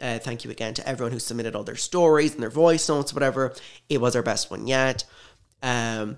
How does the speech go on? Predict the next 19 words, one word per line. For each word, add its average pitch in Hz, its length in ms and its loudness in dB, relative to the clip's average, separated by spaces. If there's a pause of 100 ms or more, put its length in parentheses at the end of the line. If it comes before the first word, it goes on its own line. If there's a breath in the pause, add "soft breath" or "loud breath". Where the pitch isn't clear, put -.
(400 loud breath)
and 139 220 0
then 135 120 4
again, 120 320 0
the - 60 -10
Patreon, 120 360 -4
we 110 60 -4
have 101 80 -8
a 123 40 -6
new 135 200 0
episode 127 340 -4
every, - 440 -10
every 127 220 -6
week, 87 400 -10
every 135 140 -4
Saturday. 107 420 -8 (680 loud breath)
Things 170 320 0
on 147 280 2
the 139 80 -2
Patreon, 123 960 -4